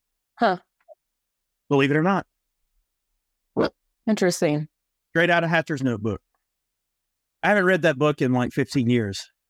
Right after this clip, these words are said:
Speaker 1: Yeah, I
Speaker 2: And I
Speaker 1: think
Speaker 2: remember that.
Speaker 1: All right.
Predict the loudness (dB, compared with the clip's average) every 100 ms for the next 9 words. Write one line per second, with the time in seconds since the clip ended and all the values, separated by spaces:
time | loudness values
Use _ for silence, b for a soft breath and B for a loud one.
0 | _ _ -2 0 2 2 -2 -4 -4 -4
1 | -4 -2 2 2 0 0 -2 -4 -12 -16
2 | _ _ _ _ _ _ _ _ _ _
3 | _ _ _ _ _ _ _ _ _ 2
4 | 4 4 4 2 -4